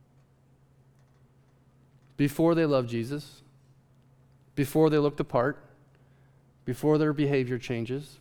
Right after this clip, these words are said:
before their language changes, before they change their ways, their thoughts, ideas, or their language. Who needs Jesus? Everyone. Let's be a community to love with grace and truth.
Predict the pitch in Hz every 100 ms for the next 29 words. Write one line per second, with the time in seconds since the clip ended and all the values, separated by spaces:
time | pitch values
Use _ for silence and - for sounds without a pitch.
0 | _ 113 139 143 151 143 139 131 123 123
1 | - - - 120 120 151 151 - _ _
2 | _ _ _ _ _ _ _ _ _ _
3 | _ _ _ _ _ 120 143 143 143 -
4 | 143 139 127 123 135 143 123 123 127 127
5 | - 120 117 127 131 123 135 139 135 139
6 | 127 104 95 - - _ _ _ _ _
7 | _ _ _ _ _ _ _ _ _ 165
8 | 170 165 - 175 127 101 - - _ _
9 | _ _ _ _ - 147 135 95 92 -
10 | _ _ _ _ _ _ _ _ _ _
11 | _ _ _ _ - 151 - 170 170 -
12 | 156 160 165 127 135 - 127 127 147 147
13 | - 135 127 139 127 131 - - _ _
14 | _ _ - 139 - 156 113 -